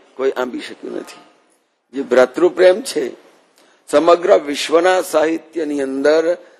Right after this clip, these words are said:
ભરતજીના ભ્રાતૃપ્રેમ જેટલી ઊંચાઈ ક્યાંય જોવા નહીં મળે. અને એટલા માટે કહ્યું કે કવિ, કવિની એ ચંચળતા છે ને, બાળ ચંચળતા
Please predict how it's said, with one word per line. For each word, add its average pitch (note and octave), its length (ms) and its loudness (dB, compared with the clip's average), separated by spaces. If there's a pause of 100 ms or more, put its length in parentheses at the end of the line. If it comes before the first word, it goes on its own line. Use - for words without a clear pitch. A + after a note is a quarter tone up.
(140)
ભરતજીના D3 640 2
ભ્રાતૃપ્રેમ C#3 920 -4
જેટલી C#3 320 -2
ઊંચાઈ C#3 480 2 (200)
ક્યાંય E3 460 0
જોવા C#3+ 400 -2 (300)
નહીં B2 300 -2
મળે. - 320 -10 (840)
અને C3 160 -2
એટલા D#3 340 2
માટે C#3+ 260 0
કહ્યું C#3+ 220 -4
કે C#3 160 -8 (260)
કવિ, D3+ 300 4
કવિની D#3 500 2
એ D3+ 80 -2
ચંચળતા C#3+ 680 -2
છે E3 160 -6
ને, F#3+ 160 -4 (760)
બાળ D#3 340 4 (420)
ચંચળતા D#3+ 680 0